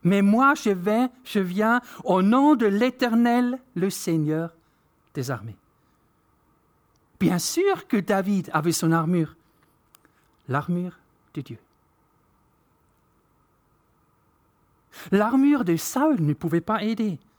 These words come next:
Si nous combattons pour Dieu avec les aides artificielles, ça ne nous aide pas. Bien au contraire. Nos propres forces, nos propres idées ne font pas, ne, nous ne font pas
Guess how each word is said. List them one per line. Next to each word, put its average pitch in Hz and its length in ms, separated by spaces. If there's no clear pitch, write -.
Si 285 220
nous 247 120
combattons 247 640
pour 180 300
Dieu 208 560
avec 196 280
les 196 280
aides 185 200
artificielles, 240 880
ça - 160
ne 151 40
nous 143 160
aide 135 160
pas. 190 260
Bien 160 140
au 165 40
contraire. 156 560
Nos 190 180
propres 226 440
forces, - 460
nos 190 140
propres - 640
idées 226 440
ne 131 120
font 135 200
pas, 170 320
ne, 147 200
nous 160 200
ne 147 100
font 127 220
pas - 280